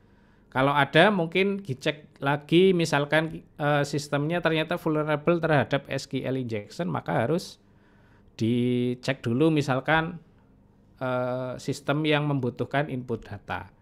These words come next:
Apakah itu form login misalkan atau yang lainnya, nah itu dicek dulu. Atau mungkin ada missing filtering parameter seperti kemarin ya,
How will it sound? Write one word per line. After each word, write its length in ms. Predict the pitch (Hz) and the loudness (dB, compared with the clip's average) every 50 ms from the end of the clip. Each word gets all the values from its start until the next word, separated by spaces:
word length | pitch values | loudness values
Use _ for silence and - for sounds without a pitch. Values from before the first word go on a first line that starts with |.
| _ _ _ _ _ _ _ _ _ _ _ _ _ _ _ _ _ - | _ _ _ _ _ _ _ _ _ _ _ _ _ _ _ _ _ -18
Apakah 640 | - - 92 - - 101 101 - - 104 104 - - - | -16 -16 -14 -10 -8 -8 -8 -4 -2 -2 -2 -2 -4 -10
itu 360 | 117 104 - - - 107 107 | -12 -12 -8 -6 -4 -4 -4
form 280 | 101 - 113 101 107 | -2 -2 -2 -2 -2
login 600 | 113 113 110 - - 135 151 156 165 165 165 160 | -2 -4 -4 0 2 4 4 6 4 4 2 0
misalkan 520 | 135 127 - - 113 104 - 139 151 156 143 - _ _ _ _ _ _ _ _ _ _ _ _ _ - - | -2 -4 -6 -6 -8 -8 -8 -10 -12 -12 -14 -18 _ _ _ _ _ _ _ _ _ _ _ _ _ -14 -12
atau 480 | 117 117 - 127 127 127 123 123 123 120 | -12 -4 0 2 4 4 4 4 4 4
yang 200 | 117 117 113 120 | 2 2 0 0
lainnya, 560 | 117 117 120 117 117 135 147 170 185 185 202 214 | 0 0 0 0 2 2 4 4 2 2 0 -4
nah 280 | 190 - 104 101 98 107 | -6 -6 -4 -4 -4 -2
itu 160 | 113 156 147 | -2 -2 -2
dicek 360 | - - - - 135 - - | -2 -4 -6 -4 -4 -4 -2
dulu. 380 | 123 113 113 117 135 165 233 - - - - - _ _ _ _ _ _ _ _ _ _ _ | -4 -2 0 0 0 -2 -2 -6 -10 -18 -20 -20 _ _ _ _ _ _ _ _ _ _ _
Atau 240 | - 113 - 170 170 | -12 -4 0 0 2
mungkin 560 | 175 170 165 165 180 185 185 190 190 196 196 - | 2 0 0 0 0 0 2 0 -2 -4 -4 -6
ada 220 | 165 151 - 131 135 | -4 0 0 2 2
missing 560 | 143 156 147 147 165 160 160 160 160 156 160 | 2 0 0 -2 -2 -2 -2 -4 -4 -6 -4
filtering 520 | - 160 156 156 156 165 156 165 156 160 160 | -2 0 0 0 2 2 2 2 2 0 2
parameter 600 | 151 147 147 147 147 147 147 147 - 175 214 240 - - _ - | 2 2 4 4 2 2 0 0 0 -2 -2 -4 -6 -14 _ -18
seperti 400 | - 147 139 131 143 - 139 - | -10 -8 -8 -6 -4 -4 -2 -2
kemarin 400 | 139 135 131 135 156 190 196 131 | 0 0 0 0 0 0 0 0
ya, 140 | 120 151 | -2 -4